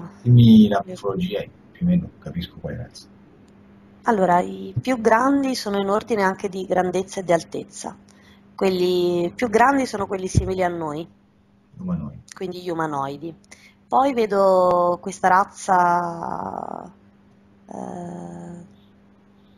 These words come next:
Speaker 2: con, ehm, con la pelle squamosa, quindi rettili.
Speaker 1: Rettili.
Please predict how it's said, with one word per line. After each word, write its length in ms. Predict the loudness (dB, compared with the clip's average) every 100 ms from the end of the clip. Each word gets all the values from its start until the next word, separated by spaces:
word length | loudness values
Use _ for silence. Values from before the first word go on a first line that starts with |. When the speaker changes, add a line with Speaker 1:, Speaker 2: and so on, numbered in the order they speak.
| _ _ _ _ -10
Speaker 2:
con, 380 | -6 -4 -2
ehm, 840 | -4 -4 -4 -6 -8 -8 -12 -14 -18 -20 -20 _ _ _ _
con 160 | -4 0
la 100 | 2
pelle 380 | 4 2 4 2
squamosa, 760 | 2 -2 0 -2 -2 -2 -2 -6 _ _ _ _ _ -12
quindi 280 | -8 -2 0
rettili. 520 | 0 -4 -10 -10 -10 -12
Speaker 1:
Rettili. 360 | -16 -16 -18